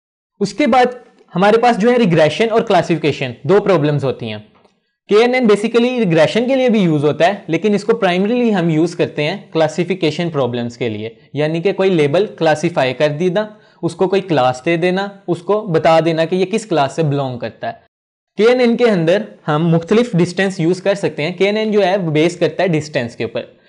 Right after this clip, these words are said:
आप जो उसको K की वैल्यू रखते हो वो उससे जो भी डेटा पॉइंट आता है उसके करीब जितने भी डेटा होते हैं उनसे उनका डिस्टेंस लेता है। फिर वो देखता है कि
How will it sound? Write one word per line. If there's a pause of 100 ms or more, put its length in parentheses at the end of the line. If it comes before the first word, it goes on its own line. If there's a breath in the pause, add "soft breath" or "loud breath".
(160 soft breath)
आप
जो
उसको
K
की
वैल्यू
रखते
हो (220 loud breath)
वो
उससे
जो
भी
डेटा
पॉइंट
आता
है
उसके
करीब
जितने
भी
डेटा
होते
हैं
उनसे
उनका
डिस्टेंस
लेता
है। (280 loud breath)
फिर
वो
देखता
है (260 loud breath)
कि